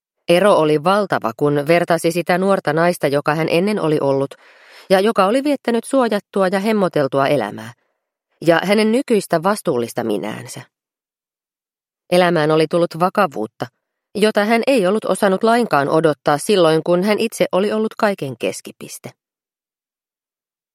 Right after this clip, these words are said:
Voi luoja, miten kaipaan sitä vapauden tunnetta.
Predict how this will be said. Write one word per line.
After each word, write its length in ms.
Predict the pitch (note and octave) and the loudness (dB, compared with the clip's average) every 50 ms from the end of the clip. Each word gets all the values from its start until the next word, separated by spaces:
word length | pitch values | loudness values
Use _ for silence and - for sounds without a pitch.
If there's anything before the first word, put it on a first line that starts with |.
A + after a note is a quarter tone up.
| _ _ _ _ _ _ _ _ _ _ _ _ _ - E3+ | _ _ _ _ _ _ _ _ _ _ _ _ _ -2 2
Voi 180 | F#3 F3+ E3+ | 2 4 4
luoja, 380 | E3 E3+ F3+ F#3+ F3+ D#3+ E3 D3+ | 4 4 4 4 4 2 2 0
miten 280 | D3+ C#3 - D#3+ D3 D3+ | 0 0 0 0 0 2
kaipaan 380 | F3+ E3+ E3 - E3+ D#3 D3+ | 2 0 0 2 0 0 0
sitä 280 | - E3+ - F3 D#3+ D3+ | 0 -2 0 0 0 2
vapauden 520 | E3+ E3+ - - F3+ E3+ E3 B2 G#2+ G#2+ - | 0 0 2 2 2 2 2 -2 -4 -4 -2
tunnetta. 460 | A#2+ A2+ A2 A2 A#2+ - _ - C#3 | -2 -2 -2 -2 -4 -6 _ -14 -16